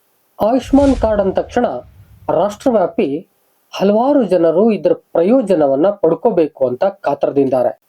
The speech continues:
ಬಹುತೇಕವಾಗಿ ಸುಮಾರು ಒಂದು, ಒಂದೂವರೆ ವರ್ಷದ ಹಿಂದೆ ಒಂದು ವಿಡಿಯೋ ಮಾಡಿದ್ದೆ, ಅದು ತುಂಬಾ ವೈರಲ್ ಆಗಿದೆ.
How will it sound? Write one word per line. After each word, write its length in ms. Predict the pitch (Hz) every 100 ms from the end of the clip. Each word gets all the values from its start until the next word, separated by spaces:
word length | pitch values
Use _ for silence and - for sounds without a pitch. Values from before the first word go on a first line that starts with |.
| -
ಬಹುತೇಕವಾಗಿ 760 | 196 285 302 262 233 202 262
ಸುಮಾರು 420 | 262 220 214 220 214
ಒಂದು, 360 | 175 233 240
ಒಂದೂವರೆ 580 | 262 208 208 208 196 196
ವರ್ಷದ 400 | 180 175 - 170
ಹಿಂದೆ 680 | 160 160 269 185 127 139 -
ಒಂದು 220 | 202 214
ವಿಡಿಯೋ 200 | 165 240
ಮಾಡಿದ್ದೆ, 440 | 254 175 143 117 131 202 _ _ _ _ _
ಅದು 140 | 240 262
ತುಂಬಾ 380 | - 294 330 330
ವೈರಲ್ 340 | 233 185 160
ಆಗಿದೆ. 360 | 151 127 113